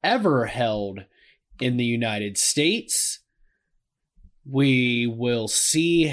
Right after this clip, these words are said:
who wins this matchup, not only winning the New Japan Cup U S A Cup, but also will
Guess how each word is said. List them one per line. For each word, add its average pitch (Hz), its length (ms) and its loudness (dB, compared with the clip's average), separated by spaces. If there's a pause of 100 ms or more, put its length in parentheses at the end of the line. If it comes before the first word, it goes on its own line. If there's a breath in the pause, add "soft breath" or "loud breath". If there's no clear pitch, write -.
(180)
who 220 400 2
wins 165 460 2
this 185 300 0
matchup, 190 640 -2
not 170 400 -2
only 202 400 4
winning 165 540 2 (340 loud breath)
the 127 120 -2
New 185 320 4
Japan 165 520 0
Cup 165 300 0
U 170 260 4
S - 160 2
A 143 200 0
Cup, 202 400 -2 (500 soft breath)
but 143 240 0
also 117 880 0 (520 soft breath)
will 147 640 2